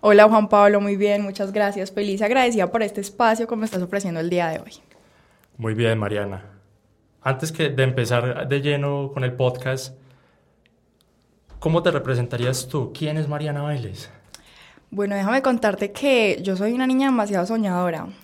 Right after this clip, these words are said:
Speaker 1: Siempre he soñado con esto que estoy viviendo en este momento, a pesar de que nunca estuve tan encaminada en el tema de los reinados, sí tenía como un gusto de lejitos por esto. Pues yo soy bailarina de salsa desde mis diez años, imagínate. Entonces,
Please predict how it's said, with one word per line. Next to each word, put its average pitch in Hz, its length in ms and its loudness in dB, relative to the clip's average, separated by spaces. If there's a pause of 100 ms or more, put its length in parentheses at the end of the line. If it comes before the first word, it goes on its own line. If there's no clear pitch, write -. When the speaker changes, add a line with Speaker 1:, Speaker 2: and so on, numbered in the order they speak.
Speaker 1:
Siempre 214 440 -2
he 240 40 -2
soñado 269 380 -2
con 226 220 -6
esto 180 240 -6
que 240 80 -6
estoy 220 160 -6
viviendo 190 260 -4
en 220 60 -4
este 220 160 -6
momento, 185 460 -2
a 214 100 -6
pesar 190 280 -4
de 185 160 -4
que 190 340 -4 (720)
nunca 226 260 0
estuve 302 200 2
tan 311 140 0
encaminada 220 540 0
en 214 80 -6
el 240 180 -4
tema 185 280 0
de 226 60 0
los 208 140 -2
reinados, 214 680 -4 (180)
sí 196 680 -4 (320)
tenía 240 260 0
como 208 240 -2
un 180 120 0
gusto 214 360 2
de 220 100 6
lejitos 175 380 -4
por 196 160 -2
esto. 175 300 -4
Pues 180 160 -2 (320)
yo 180 80 0
soy 185 100 -2
bailarina 202 480 0
de 202 80 -2
salsa 196 280 -4
desde 196 160 -4
mis 185 140 -6
diez 175 160 -6
años, 202 280 -2
imagínate. 185 500 -4
Entonces, 175 420 -4